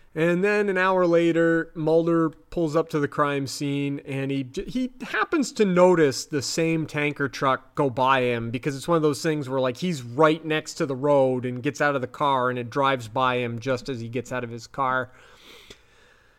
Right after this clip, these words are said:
And so Detective Norman is there, you know, Ralph Macchio guy, and he's like, "Yo, we're, we're trying to find it. Like, we've got all these roadblocks going up." And Mulder's like, "It's gonna try to get back in the sewer."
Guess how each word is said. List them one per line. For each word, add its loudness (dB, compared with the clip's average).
And -2
so 2
Detective -2
Norman 2
is -2
there, 4
you -2
know, 0
Ralph 2
Macchio -2
guy, -2
and -2
he's -6
like, -2
"Yo, 2
we're, 4
we're 2
trying 6
to 6
find 2
it. 4
Like, -2
we've -4
got 2
all 4
these 0
roadblocks 2
going -2
up." -2
And -4
Mulder's 0
like, -2
"It's -10
gonna 0
try 0
to 0
get -2
back 0
in -6
the -8
sewer." 2